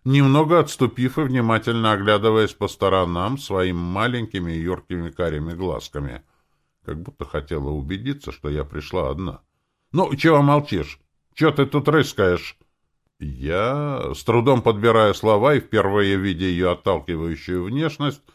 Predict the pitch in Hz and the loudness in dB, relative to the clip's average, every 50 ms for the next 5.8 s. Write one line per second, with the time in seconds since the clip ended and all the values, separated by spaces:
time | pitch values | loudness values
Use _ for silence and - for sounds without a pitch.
0 | _ _ _ _ _ _ - 95 85 - 98 95 95 98 98 107 113 101 - - | _ _ _ _ _ _ -6 -6 -4 -2 0 0 0 0 -2 -2 -2 -4 -4 -2
1 | - 101 98 95 92 - - - 101 101 101 101 95 95 95 95 95 92 85 - | -2 0 0 0 0 -2 -4 -2 -2 0 0 0 0 0 -2 -2 -4 -4 -6 -8
2 | _ _ _ _ _ - - 78 73 73 - 90 87 85 87 87 87 85 82 82 | _ _ _ _ _ -12 -10 -10 -10 -8 -8 -6 -6 -4 -4 -4 -4 -4 -4 -6
3 | 80 78 73 71 - _ _ _ _ _ _ _ - - 76 101 107 104 107 104 | -6 -6 -8 -10 -14 _ _ _ _ _ _ _ -16 -12 -8 -6 -4 -4 -4 -4
4 | 95 - - _ _ _ _ _ _ _ _ - 110 117 156 165 156 151 147 147 | -6 -8 -12 _ _ _ _ _ _ _ _ -2 2 4 6 6 6 4 4 4
5 | 156 156 165 185 190 151 135 104 - - - 90 80 71 69 | 4 4 4 4 2 2 0 0 0 -2 -2 0 0 0 -2